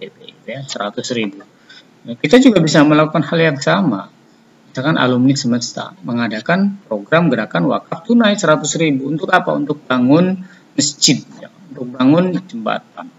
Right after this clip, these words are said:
untuk bangun panti, ya. Dan mesti untuk fasilitas Semesta,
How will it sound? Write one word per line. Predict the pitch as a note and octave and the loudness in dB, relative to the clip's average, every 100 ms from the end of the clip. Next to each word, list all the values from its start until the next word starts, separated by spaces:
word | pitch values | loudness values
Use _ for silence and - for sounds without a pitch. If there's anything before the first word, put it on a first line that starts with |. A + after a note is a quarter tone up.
| _ | _
untuk | - C#3 | -6 2
bangun | C3+ D3 D3+ | 6 6 4
panti, | - - - - A2 - _ - _ _ | -2 -6 -8 -4 -4 -6 _ -20 _ _
ya. | A#2 G#2+ - _ _ _ _ _ _ _ _ _ C3 | -6 -6 -10 _ _ _ _ _ _ _ _ _ 0
Dan | B2+ | 2
mesti | C3 D#3+ | 4 4
untuk | D3 D3+ | 4 4
fasilitas | D#3 D#3+ D3+ E3 | 0 2 2 2
Semesta, | - F#3 - G2 | 2 0 0 -2